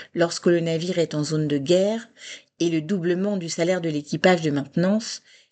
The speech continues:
n'est pas appliquée. Pire encore, la convention ne concerne que dix mille à quinze mille navires sur les soixante mille immatriculés qui naviguent et deux cent cinquante mille marins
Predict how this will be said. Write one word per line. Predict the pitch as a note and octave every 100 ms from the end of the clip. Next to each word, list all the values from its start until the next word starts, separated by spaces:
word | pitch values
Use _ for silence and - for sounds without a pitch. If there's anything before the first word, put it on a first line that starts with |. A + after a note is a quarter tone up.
| _
n'est | F#3+ A3+
pas | A#3 G3+
appliquée. | G3 - D#3 - C#3+ - _ _ _ _ _ _ _ _ _
Pire | - E3+ D#3+
encore, | D3 E3+ E3 F3+ - - - -
la | F3+
convention | F#3 G#3+ G#3+ G#3 A#3
ne | G#3+
concerne | G3 G#3 - G#3+ G#3
que | G3+ -
dix | G3 E3+ G#3
mille | G#3 G#3+ G3 -
à | E3
quinze | - G3 F#3+
mille | G3 F#3+
navires | F3+ E3 D#3+ E3 F3+ - - - -
sur | - A3 G#3
les | E3
soixante | - G#3 G3+ F3+ -
mille | E3+ D#3 -
immatriculés | G#3+ G3+ F3+ - D#3+ - D3+ D3 D3 - - _
qui | - G3+
naviguent | D#3+ C#3 D3+ E3+ F#3 G3 - - - _
et | G3+
deux | F#3+ A3+
cent | A#3 A#3+
cinquante | A3+ A3 G3 F#3+
mille | G3 F#3
marins | F3 F#3 F#3+ E3 D#3